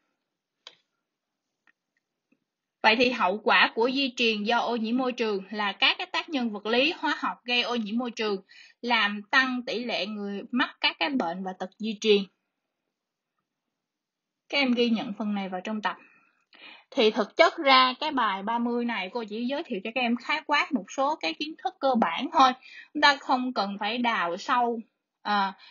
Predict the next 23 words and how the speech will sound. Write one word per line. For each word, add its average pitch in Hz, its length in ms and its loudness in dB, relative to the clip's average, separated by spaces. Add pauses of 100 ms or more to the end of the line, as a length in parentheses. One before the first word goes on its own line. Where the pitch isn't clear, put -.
(100)
không 262 200 0
có 285 120 0
cần 208 220 0
chi 262 180 -4
tiết 330 280 -4
giống 311 140 -4
như 269 120 2
các 302 160 -2
cái 370 100 -6
bài 247 160 -6
học - 160 -20 (120)
trước, 339 300 -4
được 214 160 -8
chưa? 254 140 2 (100)
Chúng 311 100 -12
ta 294 100 4
học 220 220 -2
nhẹ 190 180 -2
nhàng 220 280 -2
cái 233 80 -2
bài 214 160 0
này 202 180 -4
thôi. 240 260 4